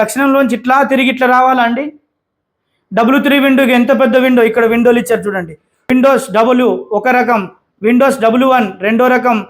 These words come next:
Windows డబ్ల్యూ టూ ఇదొకటి, Windows డబ్ల్యూ త్రీ ఇదిగోండి వెంటిలేటర్ ఇచ్చారు. చూడండి, Windows డబ్ల్యూ త్రీ ఎనిమిది ఫీట్ల ఐదు ఒకటి బై నాలుగు in-, by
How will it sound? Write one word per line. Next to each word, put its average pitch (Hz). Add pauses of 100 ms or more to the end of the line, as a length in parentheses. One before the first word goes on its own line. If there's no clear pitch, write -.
(340)
Windows 247
డబ్ల్యూ 247 (100)
టూ 262 (840)
ఇదొకటి, 240 (420)
Windows 247
డబ్ల్యూ 240 (100)
త్రీ 254 (420)
ఇదిగోండి 240 (360)
వెంటిలేటర్ 262
ఇచ్చారు. 196 (360)
చూడండి, 254 (460)
Windows 262
డబ్ల్యూ 254
త్రీ 247 (440)
ఎనిమిది 262
ఫీట్ల 277 (300)
ఐదు 269 (100)
ఒకటి 262
బై 277
నాలుగు 269 (240)
in-, 269
by 262